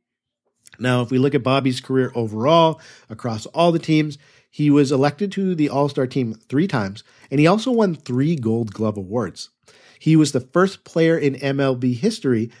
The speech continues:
to have five thirty thirty seasons, so thirty home runs and thirty stolen bases. And that record still stands to this day. That belongs to Bobby Bonds. He also had over three hundred home runs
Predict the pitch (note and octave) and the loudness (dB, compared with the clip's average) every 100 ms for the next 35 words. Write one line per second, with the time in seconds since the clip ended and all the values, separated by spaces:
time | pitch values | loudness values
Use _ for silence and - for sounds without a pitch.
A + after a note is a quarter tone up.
0 | _ C#3+ B2 D3+ B2+ _ - D3+ E3 E3+ | _ -4 0 -2 -4 _ -2 2 4 2
1 | - - _ - D3 D3 C3+ B2+ G3 C#4 | -2 -16 _ 2 4 6 4 2 0 2
2 | A#3 A#2+ F#2 G#2+ D#2+ G2+ - - _ _ | 2 0 -2 -8 -10 -14 -18 -18 _ _
3 | - A2+ G#2+ - C#3+ D3 C3+ C3+ C#3 C3 | -8 -6 -4 2 4 4 2 0 0 0
4 | C3 B2 - A#2 A2 B2 A#2+ A2+ - G#2+ | 0 -2 -6 -10 -4 -2 -2 -4 -8 -8
5 | E2+ D#2 B2+ G3+ - - - - _ _ | -10 -4 0 0 -2 -12 -16 -18 _ _
6 | _ _ _ D3+ D#3 C#3+ B2 F3+ F3+ G#3+ | _ _ _ 2 2 2 2 2 2 -2
7 | A3 D3+ - D3+ D#3 - D3+ D3+ D3 - | 0 -2 0 0 0 0 -2 -2 -4 -4
8 | B2 C3 - C#3+ G2+ G2 B2+ C#3+ C#3+ D3 | -2 0 0 0 -2 -6 -6 -2 0 0
9 | C#3+ - B2 B2+ B2 A#2 A2 F#2 - - | -2 -6 -2 -2 -2 -4 -8 -12 -20 -20
10 | _ _ _ _ _ _ _ _ _ - | _ _ _ _ _ _ _ _ _ 0
11 | C#3+ G#3+ A3 F#3 F3 E3 D3+ C3+ C3 C#3 | 2 4 2 2 4 2 0 -2 -2 0
12 | D#3 D#3 D#3 D3 C3 C#3+ C#3 C#3 C#3 C3 | 2 2 2 0 0 0 2 2 2 -2